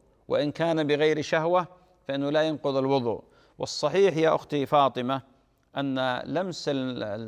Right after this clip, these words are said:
الرجل للمرأة، آه، التي لا تحل له، ولمس المرأة للرجل الذي لا يحل لها، هذا لا ينتقض به الوضوء في أصح أقوال أهل العلم، مثل ما سردت لك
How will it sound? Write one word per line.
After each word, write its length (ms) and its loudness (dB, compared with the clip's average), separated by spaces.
الرجل 380 0
للمرأة، 600 0
آه، 300 0
التي 320 -4
لا 140 0
تحل 480 -2
له، 120 0
ولمس 400 -2
المرأة 340 0
للرجل 520 0
الذي 260 -2
لا 120 2
يحل 400 0
لها، 360 0
هذا 380 0
لا 180 2
ينتقض 500 -4
به 260 -4
الوضوء 540 -2
في 140 -4
أصح 400 -2
أقوال 400 0
أهل 220 -2
العلم، 340 2
مثل 160 0
ما 160 2
سردت 380 0
لك 160 -2